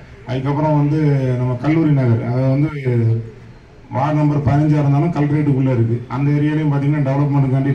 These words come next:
டேங்க். நான் ஏன் சொல்றேன்னா, அந்த மூணு, முப்பத்தி மூணு டேங்க் வந்து இன்னும் சீராக வரும். ஒரு மூணு டேங்க்ல தான் ஆல்டர்னேட் டேஸ்ல வந்துட்டு இருக்கு, தினசரி தண்ணி வந்திருக்கு. எந்த கோடம் லாஸ்ட் இயர் தெரியும்,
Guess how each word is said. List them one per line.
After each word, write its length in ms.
டேங்க். 240
நான் 120
ஏன் 220
சொல்றேன்னா, 300
அந்த 160
மூணு, 180
முப்பத்தி 340
மூணு 160
டேங்க் 340
வந்து 220
இன்னும் 200
சீராக 440
வரும். 400
ஒரு 140
மூணு 320
டேங்க்ல 360
தான் 280
ஆல்டர்னேட் 380
டேஸ்ல 220
வந்துட்டு 200
இருக்கு, 200
தினசரி 420
தண்ணி 200
வந்திருக்கு. 340
எந்த 180
கோடம் 400
லாஸ்ட் 280
இயர் 160
தெரியும், 340